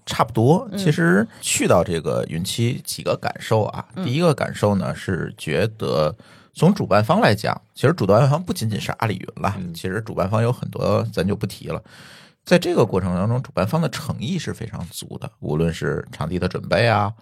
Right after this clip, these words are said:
Speaker 1: 包括对大家的这个接待啊等等，诚意是非常足的。这个我们在其他大会里是看到的不多的，咱可以说看到的不多。
Speaker 2: 嗯，嗯。
Speaker 1: 嗯，毕竟它规模大嘛。再者一个就是像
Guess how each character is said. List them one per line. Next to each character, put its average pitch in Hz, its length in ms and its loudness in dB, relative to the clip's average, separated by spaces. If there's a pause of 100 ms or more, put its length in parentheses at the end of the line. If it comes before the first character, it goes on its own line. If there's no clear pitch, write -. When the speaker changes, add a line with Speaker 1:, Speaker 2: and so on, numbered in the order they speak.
(100)
Speaker 1:
包 95 160 -2
括 98 100 2
对 95 140 -4
大 92 120 0
家 104 160 6
的 107 140 6
这 92 220 -2
个 87 440 -2
接 135 140 -2
待 269 240 2
啊 - 240 2
等 123 160 -2
等， 98 140 -2
诚 - 180 -8
意 175 80 -2
是 147 160 -4
非 104 140 0
常 85 160 -2
足 113 160 -12
的。 - 100 -6
这 214 160 -2
个 110 180 2
我 78 120 -2
们 85 100 -8
在 98 100 0
其 - 140 -6
他 110 140 0
大 120 160 2
会 113 140 -2
里 - 160 -8 (540)
是 87 340 -4
看 190 200 2
到 165 100 6
的 98 80 2
不 147 140 -4
多 214 340 4
的， - 140 -8 (100)
咱 92 160 0
可 156 80 2
以 127 80 4
说 117 140 4
看 - 180 -2
到 127 140 2
的 101 80 2
不 117 140 0
多。 117 260 4
Speaker 2:
嗯， 175 340 2
嗯。 104 340 2
Speaker 1:
嗯， 180 100 -4
毕 160 80 2
竟 175 120 6
它 123 120 2
规 131 160 0
模 - 260 0
大 151 240 2
嘛。 82 100 -2 (560)
再 254 200 2
者 117 140 4
一 76 100 -6
个 92 160 2
就 98 200 0
是 87 240 -2
像 87 300 0